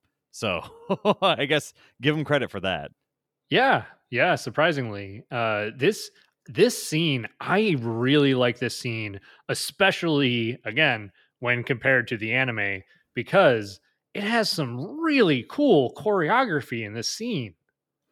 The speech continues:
Speaker 1: I did really like this scene. And once again, this is a very quick fight sequence, especially compared to the series. I believe in the series, the, the fight between Beerus and all the Z Fighters was a,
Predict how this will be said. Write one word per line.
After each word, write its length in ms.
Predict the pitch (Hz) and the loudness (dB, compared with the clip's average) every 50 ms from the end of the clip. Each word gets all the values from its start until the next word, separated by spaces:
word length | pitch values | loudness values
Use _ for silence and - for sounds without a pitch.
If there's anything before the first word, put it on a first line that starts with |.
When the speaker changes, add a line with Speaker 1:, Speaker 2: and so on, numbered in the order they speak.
| _ _ _ _ _ _ _ _ _ _ _ - | _ _ _ _ _ _ _ _ _ _ _ -4
Speaker 1:
I 140 | - 127 | -4 -2
did 240 | 139 123 127 139 120 | -2 0 0 -2 -2
really 240 | 104 113 107 104 95 | -2 -4 -4 -4 -4
like 260 | 90 95 95 90 - | -4 -4 -6 -6 -8
this 160 | - 92 82 | -10 -12 -12
scene. 360 | - - - 101 90 85 80 76 | -12 -12 -12 -10 -10 -10 -8 -6
And 320 | 98 101 92 90 90 90 - | -6 -6 -6 -8 -10 -14 -12
once 300 | - 117 147 180 151 202 | -6 -4 -2 -2 -2 -4
again, 280 | 185 151 175 165 135 117 | -4 -2 -2 -2 -4 -6
this 140 | 131 - - | -10 -12 -10
is 80 | 175 160 | -8 -8
a 60 | 120 | -8
very 520 | 92 82 76 - 113 113 117 110 101 90 | -8 -10 _ -4 -2 -2 -2 -4 -6 -8
quick 380 | - - - 117 98 87 - - | -12 -12 -10 -10 -10 -10 -12 -12
fight 260 | - - 101 92 - | -8 -8 -6 -6 -8
sequence, 440 | - - - 85 - - 78 73 - | -12 -16 -16 -16 -18 -20 -20 -20 -18
especially 360 | 90 - - 131 123 - 123 | -18 -12 -10 -10 -10 -10 -12
compared 360 | 110 - 104 - 120 113 104 - | -14 -14 -12 -10 -10 -10 -10 -10
to 60 | 101 | -14
the 100 | 87 80 | -16 -16
series. 580 | - - 107 92 87 76 60 53 - - - - _ _ _ _ _ _ _ | -14 -12 -10 -10 -10 -12 -14 -18 -20 -20 -20 -20 _ _ _ _ _ _ _
I 100 | - 120 | -10 -6
believe 300 | 113 147 170 202 220 208 | -4 -2 -2 -2 -4 -4
in 80 | 190 131 | -6 -8
the 60 | 107 | -10
series, 420 | - - 147 165 165 131 98 92 82 | -10 -8 -8 -6 -6 -6 -8 -8 -8
the, 380 | 95 95 92 92 87 87 85 - _ | -6 -6 -6 -6 -6 -8 -10 -12 _
the 80 | - 101 | -18 -8
fight 240 | - 135 139 - - | -4 -4 -4 -4 -6
between 640 | 120 - - 131 123 120 113 104 98 92 90 87 87 87 85 _ | -12 -14 -12 -10 -10 -8 -8 -8 -8 -10 -12 -14 -18 -20 _ _
Beerus 380 | - 117 120 120 117 107 - - | -8 -6 -6 -6 -8 -8 -10 -10
and 60 | 107 | -12
all 80 | 104 | -12
the 80 | 87 92 | -12 -12
Z 180 | 80 - 82 - | -12 -12 -12 -8
Fighters 320 | - 113 92 82 85 82 - | -6 -6 -6 -6 -8 -10 -10
was 160 | 92 87 - | -12 -12 -12
a, 80 | 90 | -14